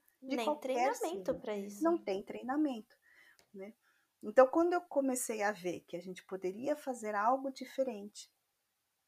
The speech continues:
Speaker 1: em, né, de acordo até com as diretrizes, né, é, quando, isso tudo eu fui buscar por causa da síndrome de Munchausen. Foi uma coisinha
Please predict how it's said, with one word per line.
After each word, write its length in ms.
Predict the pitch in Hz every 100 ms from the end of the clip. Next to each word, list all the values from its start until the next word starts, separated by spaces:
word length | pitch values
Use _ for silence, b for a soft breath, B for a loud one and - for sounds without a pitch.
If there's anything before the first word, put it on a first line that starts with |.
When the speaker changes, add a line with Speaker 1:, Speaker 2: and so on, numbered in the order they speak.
| _ _ _ _ _ -
Speaker 1:
em, 420 | 220 226 220 202 -
né, 400 | 185 185 196 220
de 160 | 185
acordo 540 | 196 - - 226 262 220
até 240 | 202 202
com 180 | 214 202
as 180 | 190 196
diretrizes, 880 | 190 185 - 196 240 269 196 170 -
né, 240 | 175 233 b b b b -
é, 640 | - - 175 170 - - - _ _ -
quando, 300 | 202 190 185 _ _ -
isso 380 | 214 - 320 294
tudo 260 | 262 262
eu 80 | 392
fui 180 | 392 339 311
buscar 420 | 254 254 - 262
por 140 | 359
causa 200 | 370 349
da 60 | 381
síndrome 400 | 381 349 349 339
de 140 | 330
Munchausen. 560 | 349 381 - 233 160 165
Foi 180 | - 208
uma 280 | 240 269 269
coisinha 800 | 277 277 214 226 254 302 330